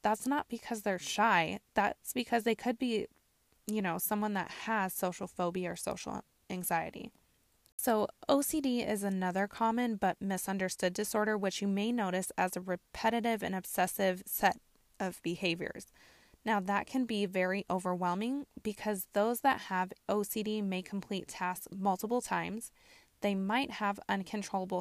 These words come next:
thoughts and fears, but most notice-, noticeably, excuse me, I can't speak today. Um, most noticeably, there are countless triggers that are usually present in social interactions. So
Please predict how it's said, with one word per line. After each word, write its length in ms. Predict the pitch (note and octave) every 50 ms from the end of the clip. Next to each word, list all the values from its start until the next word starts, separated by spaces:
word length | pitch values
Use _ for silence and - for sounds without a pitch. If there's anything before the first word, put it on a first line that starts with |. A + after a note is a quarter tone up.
| - -
thoughts 300 | - E3+ F3 F3+ - -
and 140 | F#3 E3+ -
fears, 500 | - F#3+ F3+ F3+ F#3 G#3 A#3 A#3+ - - - - - - _ _ _ _ -
but 180 | G#3+ - -
most 340 | G#3 G3+ G#3 A3 G#3+ - -
notice-, 500 | F#3+ F#3 F3+ F3 F3+ G3+ A3+ A3 - - C#4 _ _ _ - G#3+
noticeably, 920 | G#3 G3 G3 G3 G3+ G#3+ A3+ A3 G3 - - G3 G3 - F#3 - - G#3 G3 _ _ _ _ _ _ _ - _ -
excuse 420 | G#3+ G3+ - - - B3+ B3 -
me, 80 | F3+ E3+
I 60 | F3
can't 260 | - - - - -
speak 280 | - - - G#3 - -
today. 320 | - - F3+ E3+ F3+ G#3 - - - - - - - - - -
Um, 280 | G#3 G3+ F#3 E3+ E3+ _ _ -
most 360 | G#3+ A3 B3+ D4+ D4+ - -
noticeably, 680 | G#3+ G3 F#3+ F#3+ A#3+ A#3 - B3 A#3+ B3 B3 A#3+ A#3+ -
there 360 | G#3+ G#3 G3+ - G#3+ G#3+ G3+
are 100 | G3 G3
countless 520 | - - - - G#3+ G#3 G#3 A3 B3 A3+ -
triggers 440 | - - G3 F#3+ G3+ G#3+ A#3 G#3+
that 160 | - G#3 G3 F#3+
are 80 | F#3+
usually 500 | F#3+ F#3 F#3 G#3 A3+ - - C#4 C#4 C4+
present 580 | - - - - G3+ F#3+ F#3+ F#3 G3 G3 F#3 - -
in 240 | F#3 F#3 F3+ F3 F3
social 420 | - - - C#4+ C4+ - - G3
interactions. 680 | E3+ D#3+ D#3+ D#3 D#3 D3 D3+ - - - - - - - -
So 360 | - G#3 F#3 F3+ F3+ F#3